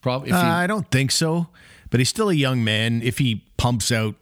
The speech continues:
Speaker 2: six or seven eighty-point seasons in a row, then I would never say never then.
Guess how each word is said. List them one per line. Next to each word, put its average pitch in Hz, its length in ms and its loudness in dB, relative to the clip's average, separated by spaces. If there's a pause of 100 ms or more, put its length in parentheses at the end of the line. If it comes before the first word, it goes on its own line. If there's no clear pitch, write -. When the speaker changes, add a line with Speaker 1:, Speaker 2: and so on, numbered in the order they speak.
(100)
Speaker 2:
six - 300 -2
or 104 60 -2
seven 107 480 0
eighty-point 110 600 0
seasons 107 540 0
in 113 180 0
a 98 80 -2
row, 120 520 -2 (440)
then 101 560 0
I 104 120 0
would 104 180 -2
never 92 220 -2
say 95 180 -2
never 90 380 -2
then. 80 420 -6